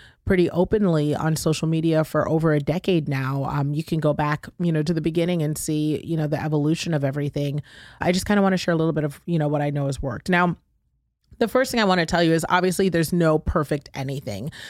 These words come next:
I think it's always good to know, and one thing that a lot of content creators and T V personalities and authors or anyone who decides to be a public figure in any way, shape, or form knows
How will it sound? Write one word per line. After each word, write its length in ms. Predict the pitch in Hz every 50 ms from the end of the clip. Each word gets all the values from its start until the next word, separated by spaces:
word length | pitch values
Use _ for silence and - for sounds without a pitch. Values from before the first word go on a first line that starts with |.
| - - -
I 100 | - 180
think 280 | 170 - 196 185 - 185
it's 120 | 165 -
always 360 | - - 175 165 170 175 165 151
good 220 | - 165 156 151
to 100 | - 170
know, 460 | 156 151 147 147 147 147 151 156 - - _ -
and 320 | 165 160 151 143 151 151
one 200 | 156 156 160 160
thing 180 | - 170 165 160
that 140 | 156 147
a 40 | 151
lot 360 | 151 156 160 151 151 156 156 -
of 360 | - 165 156 151 151 147 -
content 460 | - - - 220 226 214 - 214 214 -
creators 760 | - 220 208 196 196 190 196 196 190 190 190 190 190 185 180 -
and 460 | - 165 160 160 156 151 156 156 147
T 140 | - 175 170
V 160 | 160 170 160
personalities 1120 | - - 147 147 - 151 156 175 190 196 190 190 190 185 185 185 180 180 180 175 175 175
and 300 | - - 160 151 147 156 -
authors 600 | - 202 196 190 - - 185 185 180 185 180 165
or 120 | 165 - -
anyone 340 | - 220 226 220 214 202 196
who 100 | 190 196
decides 520 | 180 180 165 - 165 165 160 156 151 -
to 60 | - 151
be 120 | 160 160
a 60 | 147
public 320 | - - 160 165 160 - -
figure 440 | - 165 156 143 156 151 151 151 - - - - - - _
in 140 | 175 175 170 - _
any 220 | 185 190 190 190 190
way, 200 | 170 180 170 165
shape, 260 | 156 - 165 156 -
or 80 | 165 151
form 300 | - - 156 151 147 147
knows 420 | 147 147 143 147 156 196 226 -